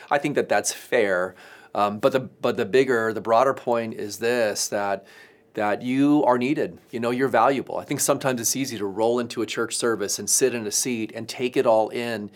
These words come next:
um, and then look at how people are used around you and think, "Man, I, I'm not even sure I have anything to offer." And you know that that is not true. You have so much to offer, and there's so much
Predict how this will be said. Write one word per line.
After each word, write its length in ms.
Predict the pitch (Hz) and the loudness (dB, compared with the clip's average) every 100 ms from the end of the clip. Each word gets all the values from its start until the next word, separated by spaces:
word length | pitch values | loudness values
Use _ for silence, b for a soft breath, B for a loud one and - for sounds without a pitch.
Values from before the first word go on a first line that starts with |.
| B B B | B B B
um, 300 | 107 110 117 - | 0 0 0 -2
and 160 | 143 139 | 0 2
then 140 | 135 | 2
look 240 | 139 151 | 2 2
at 80 | 143 | 0
how 140 | 131 120 | -2 -2
people 340 | - 139 117 | -2 -6 -4
are 80 | 113 | -4
used 320 | 113 123 120 | -2 -4 -2
around 380 | 107 113 131 127 | -2 0 0 -2
you 120 | 113 | -4
and 100 | 110 | -4
think, 180 | 113 101 | -8 -2
"Man, 240 | 135 120 | 0 0
I, 160 | 104 107 B B B | 0 -4 B B B
I'm 140 | 131 | 2
not 120 | 139 135 | 2 2
even 160 | 131 | 0
sure 220 | 123 131 | 0 4
I 60 | 120 | 4
have 240 | 120 123 | 4 2
anything 320 | 117 120 127 117 | 2 -4 -6 -4
to 80 | - | 0
offer." 460 | 107 147 120 104 | 2 2 0 0
And 320 | 117 120 117 | 0 -4 -4
you 140 | 110 123 | -4 -2
know 320 | 123 135 135 | 2 4 2
that 220 | 117 - | 0 -4
that 340 | 120 135 139 127 | -2 0 0 -2
is 220 | 123 117 | -4 -2
not 220 | 117 107 | -4 -4
true. 180 | - 131 | -4 -6
You 200 | 127 135 | -4 -6
have 260 | 123 135 | -4 -4
so 460 | - - 127 139 143 | -4 -4 0 2 2
much 300 | 135 131 - | 0 -4 -4
to 100 | - | -4
offer, 640 | 82 110 - - 95 95 - B B B | -2 -2 -2 -6 -8 -8 -14 B B B
and 140 | - 135 | 0 2
there's 180 | 135 | 2
so 280 | - 151 156 | 2 6 6
much 520 | 156 143 139 - - | 6 4 2 -2 -4